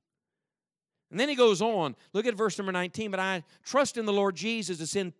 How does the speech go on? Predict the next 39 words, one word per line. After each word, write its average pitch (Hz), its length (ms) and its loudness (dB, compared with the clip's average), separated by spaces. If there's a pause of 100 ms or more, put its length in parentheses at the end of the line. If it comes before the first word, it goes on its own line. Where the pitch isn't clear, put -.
(120)
Timotheus," 190 680 0
or 143 60 -8
Timothy, 190 420 -4
"shortly 208 420 0
unto 151 140 0
you, 143 140 -4 (300)
that 180 120 2
I 196 80 2
also 220 480 2
may 196 100 -2
be 190 140 0
of 160 140 -2
good 214 180 -4
comfort 190 400 -2 (140)
when 180 160 0
I 175 80 0
know 185 180 -2
your 170 160 -4
state. 165 400 -2 (160)
For 185 160 0
I 180 120 4
have 165 140 -2
no 220 260 -2
man 262 240 -6
like-minded 202 760 -4
who 170 100 -2
will 175 140 -4
naturally 175 800 -8 (140)
care 151 680 -2
for 151 180 -8
your 139 140 -6
state." 127 320 -8
Mark 196 240 -10
that 190 160 -4
word 151 240 -8
care 143 240 -4
in 120 80 -10
verse 117 160 -8
twenty. 127 300 -18